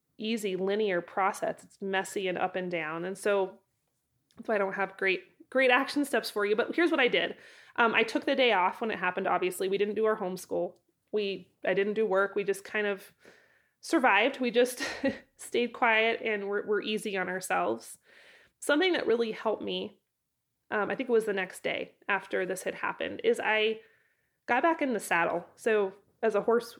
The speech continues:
woman, I really believe in the idea of you get bucked off, you get back on. And so for me, that equated to planting something, right? It was, it's spring anyway.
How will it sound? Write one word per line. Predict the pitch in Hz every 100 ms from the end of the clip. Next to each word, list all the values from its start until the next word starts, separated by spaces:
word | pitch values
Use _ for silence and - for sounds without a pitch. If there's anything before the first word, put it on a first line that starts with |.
| _
woman, | 220 220 214 208 214
I | 202
really | 202 214 226
believe | 196 196 196 196 190
in | 202 196 190 190 - 277
the | 208 190
idea | 190 185 190 202
of | 180 190 - - 208
you | 175
get | 185 190
bucked | 226 233
off, | 285 320 330
you | 196
get | 190 226
back | 220 214 214
on. | 196 175 190 208 _
And | 214 202 202
so | - 214 196 190 196 _ _ _ _ -
for | 233
me, | 240 254
that | 220
equated | 208 - 214 202 185 -
to | 208 190 175 185 _ _ _ _ _ _ _ _
planting | - 220 214 208 190
something, | 180 180 180 202 247 269
right? | - 208
It | 220
was, | 226 -
it's | - -
spring | - 196 208 214
anyway. | 196 180 190